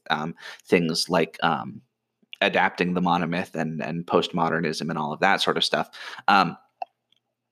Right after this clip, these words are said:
but they take these stories and, um, do kind of what I think are really interesting things with the themes and the styles and all of that sort of stuff in creating something,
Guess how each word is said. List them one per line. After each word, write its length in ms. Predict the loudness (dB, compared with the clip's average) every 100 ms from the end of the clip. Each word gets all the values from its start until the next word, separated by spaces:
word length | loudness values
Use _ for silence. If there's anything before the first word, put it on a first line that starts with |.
| _ -14 -6 2
but 220 | 4 6
they 240 | 4 4
take 640 | 0 4 4 4 -2 -12 -14 _ _ _ _ _ -2
these 640 | 4 6 6 4 0 -4 -8 _ _ _ _ _ _ _ _ _ 2
stories 1080 | 4 6 8 10 10 8 4 2 0 -4 -4
and, 540 | 2 4 4 0 -4 -6 0
um, 640 | 2 2 0 -2 -8 -12 _ _ _ _ -18 -2
do 300 | 6 8 8
kind 200 | 4 2
of 260 | 0 -2 -14 -16 0
what 120 | 4
I 140 | 4 4
think 160 | 4
are 100 | 4
really 260 | 6 6 4 2
interesting 560 | 0 0 -2 -2 -2 -2
things 640 | 2 4 6 4 4 4
with 300 | 4 4 0 -18 -18 -18 -14
the 120 | -6 -4
themes 600 | 6 8 10 8 6 4
and 320 | 4 2 2
the 340 | 4 6 6
styles 720 | 4 4 4 6 6 8 6 4
and 80 | 4
all 180 | 4
of 80 | 4
that 200 | 4 2
sort 160 | 4 2
of 80 | 4
stuff 240 | 2 2
in 180 | 0 -2
creating 680 | -2 2 4 6 6 4 2
something, 640 | 2 2 0 -2 -2 -4